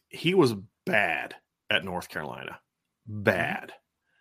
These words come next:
Speaker 1: And the thing I liked about him, and we discussed this this summer, Ryan, I love how he bounced back from those two games. And the, the, the lose to Virginia, or lose, they lose to Virginia, and he goes on the, or, excuse me,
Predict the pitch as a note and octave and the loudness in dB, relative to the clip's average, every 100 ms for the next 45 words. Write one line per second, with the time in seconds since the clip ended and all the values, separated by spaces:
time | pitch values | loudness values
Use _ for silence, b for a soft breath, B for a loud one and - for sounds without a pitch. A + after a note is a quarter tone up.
0 | _ _ _ _ _ _ B2 A2+ F#3+ G3+ | _ _ _ _ _ _ 2 6 8 8
1 | D#3+ C#3+ C3 A2+ G#2 G2+ G#2+ D3 C#3 - | 10 8 8 2 2 2 2 2 2 0
2 | A2+ A#2 - G2+ A#2+ G2+ F#2 F2+ - B2+ | 0 0 -2 2 2 2 0 -2 4 6
3 | C#3+ B2 C3 B2 A2+ G#2 A2 G2+ G2 - | 6 8 6 8 4 4 2 2 -2 0
4 | F2+ D#2+ - D#2+ C#2+ - C#2+ - G1+ - | 2 2 -4 -8 -8 -8 -10 -10 -12 -8
5 | - - _ _ _ _ _ _ _ _ | -8 -8 _ _ _ _ _ _ _ _
6 | A2+ G#2+ G2 G2 - - A#2+ B2 A#2 A#2 | 4 4 4 0 -8 -8 -2 0 2 2
7 | G#2 - - A2+ A#2 C#3 F#3 D#3+ B2+ A#2 | 2 -2 -8 -8 6 8 8 10 8 10
8 | C3 C3 A2 G#2 A#2+ E3 - A#2 E3 F#3+ | 8 6 4 6 8 8 8 8 8 8
9 | A#2 A2 C#3 G#2+ F#2+ G#2+ A2 A2 - A#2+ | 4 4 6 6 4 2 4 4 4 4
10 | D#3+ C3+ - A2 - F#2+ - C#3+ G2 D#2+ | 6 6 4 2 0 -4 0 2 0 -6